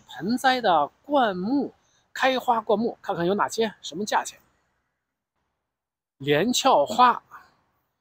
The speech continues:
这个非常大众哈，到春天，在我估计地栽的再过半个月，两三个星期就能开成这样，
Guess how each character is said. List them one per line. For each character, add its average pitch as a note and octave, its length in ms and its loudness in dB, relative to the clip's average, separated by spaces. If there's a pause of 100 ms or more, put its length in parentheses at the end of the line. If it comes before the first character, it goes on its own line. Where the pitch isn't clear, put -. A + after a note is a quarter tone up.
(180)
这 E4 160 0
个 F#3+ 100 2
非 E4+ 320 0
常 F#3 240 -4
大 F3+ 180 2
众 F#3 160 0
哈， B2+ 220 -2
到 F3 240 2
春 D4+ 320 -4
天， C4 380 -2
在 A3 180 0
我 B2+ 100 -6
估 C#3+ 160 -8
计 G3+ 260 0
地 A3 200 -8
栽 A#3+ 180 2
的 F#3+ 120 2
再 A3+ 160 -2
过 G#3 160 2
半 A3 160 2
个 G#3 80 -4
月， G#3+ 200 -2 (760)
两 B2+ 180 -6
三 A#3+ 100 2
个 A3 80 2
星 A3 120 0
期 A3+ 160 -2
就 G3 160 0
能 F3 160 0
开 - 160 -8
成 G3+ 120 -4
这 G#3 120 -2
样， A2+ 200 -2